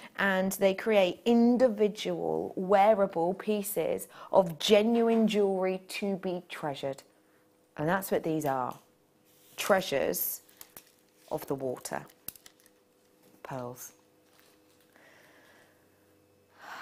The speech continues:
And I've got to say, immaculate pearls at that. Immaculate pearls. The quality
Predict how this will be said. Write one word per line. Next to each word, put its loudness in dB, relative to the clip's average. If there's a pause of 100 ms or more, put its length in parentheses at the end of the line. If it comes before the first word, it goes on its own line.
(1800)
And -10
I've -12
got -6
to -10
say, -10
immaculate -10
pearls -10
at -14
that. -12 (560)
Immaculate -10
pearls. -14 (920)
The -2
quality -4